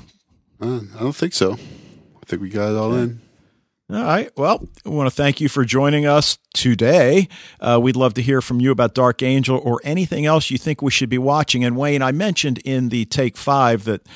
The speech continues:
Speaker 2: you know, we're not gonna make that same mistake again, that any show we do has gotta be available on either Netflix or Amazon Prime or, you know, so, you know, on demand, uh, somewhere,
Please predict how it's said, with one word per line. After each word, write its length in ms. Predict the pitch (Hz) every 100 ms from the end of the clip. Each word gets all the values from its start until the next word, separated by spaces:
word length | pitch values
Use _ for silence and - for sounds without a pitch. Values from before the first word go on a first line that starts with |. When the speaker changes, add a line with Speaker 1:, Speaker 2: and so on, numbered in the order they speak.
| - - -
Speaker 2:
you 80 |
know, 80 | 120
we're 100 | 120
not 160 | 151 147
gonna 140 | 139
make 160 | 127 120
that 180 | 117 -
same 260 | 131 120
mistake 460 | 107 - - 123 117
again, 300 | 104 110 107
that 160 | 110
any 180 | 127 131
show 320 | 120 - 123
we 220 | 110 107 101
do 340 | 92 117 110
has 160 | 104 -
gotta 260 | 135 131
be 140 | 113 107
available 640 | 98 110 107 104 101 101
on 220 | 104 104
either 380 | 104 110 104 98
Netflix 800 | 98 110 - - 117 104 - - - - _
or 260 | 110 107
Amazon 600 | 117 113 110 110 104 101
Prime 580 | - - 101 95 98 95
or, 380 | 104 101 98 95 - - _
you 100 | 98
know, 180 | 85 - _
so, 540 | - - 156 139 123 120
you 100 | 110
know, 80 | 95
on 300 | 123 120 107
demand, 680 | 101 107 104 104 107 101
uh, 280 | 101 98 104
somewhere, 640 | - 143 117 110 98 98